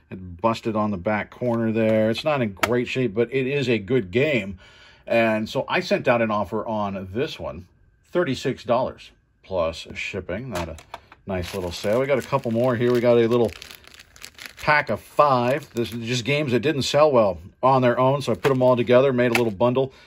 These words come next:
and that's actually going international. This one sold actually this morning. It bled into Monday, I guess, a little bit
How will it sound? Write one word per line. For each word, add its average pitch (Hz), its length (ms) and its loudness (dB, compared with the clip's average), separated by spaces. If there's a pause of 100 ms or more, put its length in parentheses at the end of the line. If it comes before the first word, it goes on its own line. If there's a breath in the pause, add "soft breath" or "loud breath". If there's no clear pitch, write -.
(100)
and 101 140 -4
that's 107 260 -2
actually 113 280 -2
going 117 340 -2 (100)
international. 131 540 -4
This 170 160 -2
one 180 120 -2
sold 131 220 -2
actually 117 320 -6
this 98 320 -10
morning. 107 520 -6
It 104 320 -12
bled 120 240 4
into 104 340 -4 (380 soft breath)
Monday, 101 500 -2
I 90 60 -4
guess, 90 180 -6
a 92 60 -10
little 95 200 -8
bit 101 220 -6